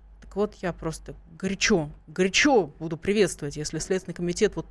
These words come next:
не по доведению до самоубийства, если он по секте вас будет это дело. Знаете, один задержанный есть же в этот, Филипп Лис в Подмосковье.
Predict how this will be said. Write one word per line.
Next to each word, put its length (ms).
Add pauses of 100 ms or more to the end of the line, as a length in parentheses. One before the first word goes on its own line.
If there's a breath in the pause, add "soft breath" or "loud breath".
не 100
по 120
доведению 480
до 100
самоубийства, 580
если 140
он 100
по 160
секте 400
вас 160
будет 300
это 180
дело. 320 (1700 soft breath)
Знаете, 340
один 220
задержанный 600
есть 280
же 180 (340)
в 120
этот, 340 (1400 loud breath)
Филипп 300
Лис 320 (720)
в 140
Подмосковье. 840